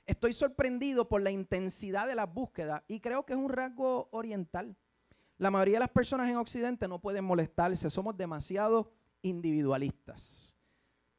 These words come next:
Pero hoy ese es el American Way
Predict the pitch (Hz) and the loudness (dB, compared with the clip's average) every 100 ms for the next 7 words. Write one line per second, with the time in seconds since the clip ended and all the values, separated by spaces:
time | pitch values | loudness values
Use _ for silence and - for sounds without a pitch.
0 | - 214 240 202 - _ _ _ _ _ | -8 -4 -2 -4 -10 _ _ _ _ _
1 | _ _ _ 202 214 175 - - - _ | _ _ _ 4 6 6 2 -20 -20 _
2 | _ _ _ _ - 160 151 190 196 - | _ _ _ _ -2 0 0 -2 -4 -8
3 | - 156 143 135 143 139 123 104 104 | -6 -4 -2 -2 -4 -4 -2 -4 -6